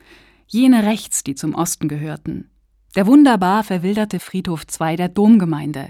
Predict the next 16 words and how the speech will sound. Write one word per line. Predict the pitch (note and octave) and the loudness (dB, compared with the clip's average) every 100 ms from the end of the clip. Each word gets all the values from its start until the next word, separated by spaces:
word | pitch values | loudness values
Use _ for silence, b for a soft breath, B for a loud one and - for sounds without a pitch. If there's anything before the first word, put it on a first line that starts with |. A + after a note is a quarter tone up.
| b b b b b b | b b b b b b
Der | G#3+ | -4
Friedhof | G#3 C#4 C#4+ A#3+ | 0 0 2 -2
zwei | - G3 G3+ | -4 -6 -4
der | A#3+ | -4
französisch | - F3 D#3 G3 G3 G3 - | -2 -4 -4 -4 -4 -4 -6
reformierten | D#3 D3+ E3 E3 - G3 | -6 -4 -4 -4 -2 0
Gemeinde, | G#3+ G#3+ A3 A#3+ D4+ D#4 b b _ | 2 2 2 0 -2 -6 b b _
in | D3+ D3 | -4 -2
dessen | C#3+ D3+ D#3+ | -4 -6 -4
lehmigem | D#3+ D#3+ G#3+ G#3 D#3+ D#3+ | -4 0 2 2 2 -2
Sand | D#3 D#3+ G3 - D#3 | -2 -2 -2 -6 -12
der | D3+ | -10
große | D3+ G3 A3+ F3 | -4 -2 -2 -4
Merker | E3 D#3+ F3 E3 | -2 -2 -4 -6
Fontane | D#3 D#3 D3+ E3+ E3+ F3+ | -8 -8 -6 -4 -2 -2
ruht, | F3 G#3 B3+ D4 | 0 0 0 -2